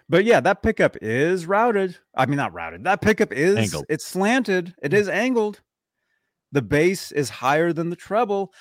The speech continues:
Speaker 1: So again, that's gonna, that's gonna tell me that,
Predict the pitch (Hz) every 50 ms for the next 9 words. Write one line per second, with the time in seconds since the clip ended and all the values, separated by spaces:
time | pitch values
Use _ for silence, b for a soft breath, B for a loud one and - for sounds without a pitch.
0 | b b b b - - - 165 151 139 135 131 113 - - 135 117 113 180 214
1 | 214 170 127 123 131 139 - - 175 160 151 147 - _ - 135 139 - - 165
2 | 156 151 - - 160 156 156 147 151 175 190 185 170 156 151 - _ _ 165 123
3 | 123 120 113 -